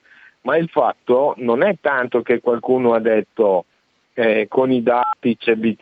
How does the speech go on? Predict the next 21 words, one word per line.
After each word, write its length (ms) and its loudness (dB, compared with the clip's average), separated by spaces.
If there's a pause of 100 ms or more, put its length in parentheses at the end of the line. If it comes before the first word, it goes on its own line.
Pharma 440 0
che 140 -2
può 140 -4
fare 300 2
quello 260 0
che 160 -6
gli 160 -4
pare". 460 0
Non 240 0
è 80 2
vero 280 0
niente, 560 -2 (340)
perché 320 -2
se 160 -4
tu 220 0
hai 160 0
in 80 0
mano 480 0
i 120 0
dati 340 -2
sanitari 1000 -2